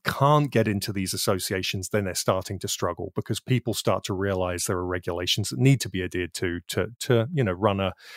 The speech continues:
um, a, a, a zoo or a wildlife park that actually has more to it than just having public coming around and making money.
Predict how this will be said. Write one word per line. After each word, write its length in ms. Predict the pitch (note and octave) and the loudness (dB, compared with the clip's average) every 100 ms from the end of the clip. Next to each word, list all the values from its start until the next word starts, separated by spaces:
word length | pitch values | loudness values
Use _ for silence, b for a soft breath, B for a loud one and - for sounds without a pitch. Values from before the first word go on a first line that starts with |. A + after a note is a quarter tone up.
| B - | B -6
um, 480 | F#2+ F2+ F#2 F2+ - - | -4 -2 -4 -6 -8 -4
a, 60 | A2+ | -4
a, 400 | G2 F#2+ F#2+ F#2 b b b _ - G2 - | -2 -4 -4 -8 b b b _ -12 -10 -6
a 80 | G#2 | -4
zoo 540 | G#2 F#2 A2 A2 A2 A2+ | -2 2 4 6 6 4
or 160 | G2+ | 0
a 60 | F#2 | 0
wildlife 580 | F2+ G2 G2+ G2 F#2 - | 4 4 4 2 0 -2
park 260 | G#2 F#2 - | -2 0 -2
that 120 | - | 0
actually 380 | A#2 - C3 G2 | 0 2 2 2
has 240 | G#2 G2 | 0 -2
more 380 | G#2+ A2 A2 G2 | 2 6 6 6
to 280 | - A#2 F#2+ | 2 0 0
it 200 | F#2 G2+ | -4 -6
than 160 | F#2 | -6
just 480 | F2+ G#2 A2 F2+ - | -4 0 2 0 -2
having 300 | - G2+ F#2 | -2 -2 -4
public 360 | - A#2 G2+ G#2+ | 0 0 0 -4
coming 220 | - F#2 | -6 -6
around 200 | F2+ F2 | -6 -8
and 80 | E2 | -8
making 320 | E2+ E2+ G2+ | -12 -12 -12
money. 260 | F2 F2 | -12 -12